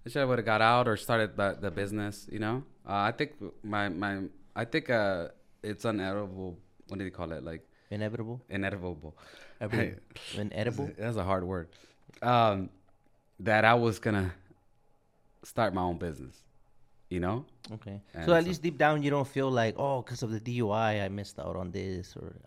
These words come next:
Speaker 2: I could have done this or that." So, 'cause deep down, you were gonna do
Speaker 1: It
Speaker 2: something
Speaker 1: forced
Speaker 2: else
Speaker 1: me out.
Speaker 2: anyways.
Speaker 1: It forced me out. Like, I
Speaker 2: Yeah.
Speaker 1: think that I would've prolonged it a little more.
Speaker 2: Ah.
Speaker 1: And I'm glad, uh, in a sense, uh,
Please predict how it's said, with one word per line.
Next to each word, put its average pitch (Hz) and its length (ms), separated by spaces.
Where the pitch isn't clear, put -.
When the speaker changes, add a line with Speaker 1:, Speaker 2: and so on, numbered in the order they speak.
Speaker 2:
I 90 60
could 101 220
have 92 200
done 95 260
this 101 480
or 92 120
that." 92 520
So, 85 280
'cause 117 120
deep 127 220
down, 127 400
you 120 140
were 113 100
gonna 104 180
do 107 100
Speaker 1:
It 104 40
Speaker 2:
something 127 200
Speaker 1:
forced 147 260
Speaker 2:
else 131 80
Speaker 1:
me 131 60
out. 135 160
Speaker 2:
anyways. 101 240
Speaker 1:
It 135 160
forced 185 260
me 120 140
out. 110 360
Like, 110 140
I 123 40
Speaker 2:
Yeah. 127 100
Speaker 1:
think 175 200
that 131 120
I 123 80
would've 131 240
prolonged 123 440
it 143 60
a 135 40
little 120 200
more. 120 420
Speaker 2:
Ah. 95 400
Speaker 1:
And 98 80
I'm 110 80
glad, 113 360
uh, 113 180
in 117 120
a 110 60
sense, 156 440
uh, - 160